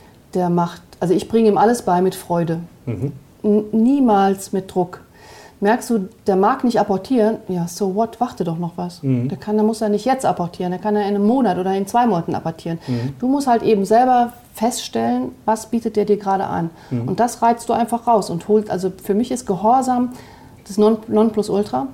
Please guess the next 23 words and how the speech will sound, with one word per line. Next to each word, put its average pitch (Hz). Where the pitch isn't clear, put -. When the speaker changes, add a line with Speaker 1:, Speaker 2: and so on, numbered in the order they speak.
Speaker 1:
Der 202
Hund 220
muss 202
hören, 233
der 214
muss 202
bei 185
Fuß 247
gehen, 247
der 208
muss 196
kommen, 226
wenn 233
ich 226
ihn 226
rufe, 220
der 202
muss 190
sich 180
hinsetzen, 220
der 196
muss 190
ausgeben. -